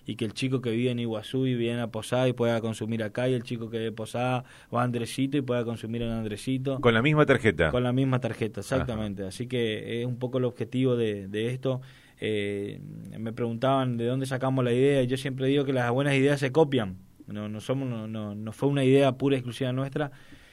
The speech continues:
Speaker 1: Eh, hay en dos provincias que, que funciona. Nosotros somos la tercera, en este caso, de tener una tarjeta de, de similar característica. En Entre Ríos y La Pampa, en el Consejo Federal de Juventud, me crucé con los subsecretarios y, y me han comentado que, que funciona muy bien. Y bueno,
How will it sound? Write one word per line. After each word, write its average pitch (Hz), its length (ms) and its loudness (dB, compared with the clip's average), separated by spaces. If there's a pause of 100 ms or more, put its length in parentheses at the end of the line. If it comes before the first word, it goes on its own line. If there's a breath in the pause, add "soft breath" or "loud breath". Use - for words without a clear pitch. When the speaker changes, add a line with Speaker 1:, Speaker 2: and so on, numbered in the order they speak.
(140 soft breath)
Speaker 1:
Eh, 113 240 -2
hay 139 180 4
en 135 80 2
dos 139 120 2
provincias 143 540 4
que, 120 180 -4
que 117 140 -4
funciona. 139 580 -2 (160)
Nosotros 117 340 -8
somos 123 240 -6
la 113 80 -4
tercera, 123 400 -4
en 117 60 -4
este 107 180 -8
caso, 117 280 -6
de 107 80 -4
tener 110 180 -6
una 113 140 -6
tarjeta 117 400 -6
de, 104 280 -4
de 101 120 -8
similar 110 380 -6
característica. 120 760 -4 (280 soft breath)
En 113 120 -6
Entre 113 240 -2
Ríos 135 240 4
y - 20 6
La 123 160 2
Pampa, 139 440 -2 (260 soft breath)
en 104 340 -8
el 107 140 -10
Consejo 107 800 -4 (420 soft breath)
Federal 120 360 0
de 135 60 2
Juventud, 131 460 0
me 127 140 0
crucé 117 320 -2
con 123 100 0
los 110 140 -2
subsecretarios 123 720 2
y, 113 280 0 (240 soft breath)
y 107 80 -10
me 113 100 -4
han 120 100 -4
comentado 131 560 0
que, 110 180 -2
que 104 220 -8
funciona 117 400 -8
muy 117 160 -4
bien. 143 240 2
Y 135 60 0
bueno, 135 280 0